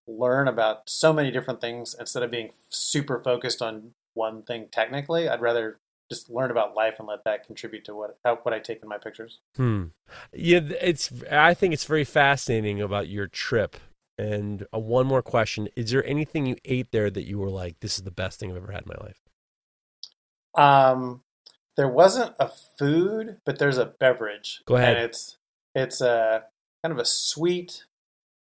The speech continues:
Speaker 1: almondy saffron drink. And it's in, it comes in a small, like, eight ounce can. And it is delicious. And I don't know, uh, the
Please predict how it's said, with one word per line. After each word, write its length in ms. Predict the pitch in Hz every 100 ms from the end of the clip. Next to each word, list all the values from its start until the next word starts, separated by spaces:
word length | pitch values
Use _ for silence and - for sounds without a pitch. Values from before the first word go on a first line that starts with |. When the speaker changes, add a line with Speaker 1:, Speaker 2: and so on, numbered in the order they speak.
| _ _ _ _ _ -
Speaker 1:
almondy 760 | 131 139 143 139 131 131 131 127
saffron 720 | - - 127 123 143 135 143
drink. 360 | 139 143 151 - _ _ _ _ _ -
And 420 | 123 113 113 110 -
it's 200 | 139 147
in, 100 | 127
it 100 | 120
comes 200 | 147 131
in 60 |
a 60 | 131
small, 380 | - 135 135 135
like, 180 | 120 -
eight 120 | 139
ounce 200 | 135 135
can. 420 | - 123 117 117 - _ _ _ -
And 260 | 127 123 123
it 200 | 131 143
is 380 | 143 127 127 123
delicious. 960 | - 110 101 107 117 - 98 - - - -
And 120 | 120
I 120 | 120
don't 160 | 139 151
know, 220 | 139 131
uh, 140 | 131 127
the 160 | - 120